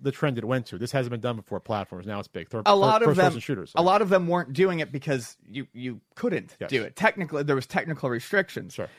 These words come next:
Speaker 2: Now the technical restrictions, you know, there are still some when it comes to virtual reality, but as I've said before, I don't think V R is necessarily ever going to be fully adopted as a replacement.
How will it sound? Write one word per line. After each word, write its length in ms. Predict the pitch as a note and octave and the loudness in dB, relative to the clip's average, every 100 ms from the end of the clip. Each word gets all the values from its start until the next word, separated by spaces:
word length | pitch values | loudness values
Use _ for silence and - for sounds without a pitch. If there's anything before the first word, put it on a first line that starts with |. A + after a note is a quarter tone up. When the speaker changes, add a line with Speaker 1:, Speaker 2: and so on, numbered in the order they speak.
| - - | -12 2
Speaker 2:
Now 260 | F3 F#3 | 4 4
the 140 | F3+ E3+ | 2 0
technical 420 | F3+ D#3 E3 D#3 | 0 0 -2 -4
restrictions, 680 | C#3+ - D#3+ - D3+ C3+ | -4 -2 -2 -2 -4 -4
you 80 | A2+ | -2
know, 140 | C#3 B2+ | 0 0
there 220 | C#3 C#3 | 0 0
are 40 | |
still 240 | C3 D#3 C#3 | 0 -4 -2
some 220 | - C#3 | -2 -2
when 100 | C3 | -2
it 60 | |
comes 200 | G#2+ C3 | -4 -6
to 60 | B2+ | -4
virtual 300 | B2+ C3 B2 | -4 -4 -4
reality, 360 | A#2+ D#3+ D3+ B2+ | 0 0 0 -2
but 180 | B2 | -2
as 200 | A2+ C3 | 0 0
I've 140 | C3+ B2 | 0 -4
said 160 | - | -8
before, 240 | A#2 - D3 | -10 -4 -2
I 60 | |
don't 160 | B2+ - | -2 -6
think 160 | C3 A#2 | -10 -4
V 140 | B2 | 0
R 160 | B2 A#2 | 0 -2
is 100 | B2+ | -6
necessarily 640 | B2 - B2+ A#2+ A#2 A2+ - | -10 -6 -6 -4 -8 -8 -6
ever 180 | B2+ C3 | -6 -4
going 220 | B2 B2 | -4 -4
to 80 | B2+ | -6
be 180 | C3+ C3+ _ _ | -8 -10 _ _
fully 520 | _ - E3+ D#3+ D3 B2 | _ -8 -2 0 0 -2
adopted 600 | B2 C3+ D3 - C#3+ A#2 | 0 2 2 0 -2 -2
as 300 | A#2 B2 A#2+ | 0 -2 -2
a 60 | A#2+ | -6
replacement. 960 | A#2 A2+ - - D#3+ F3 - G#2+ D2+ | -6 -10 -10 0 0 0 -4 -12 -14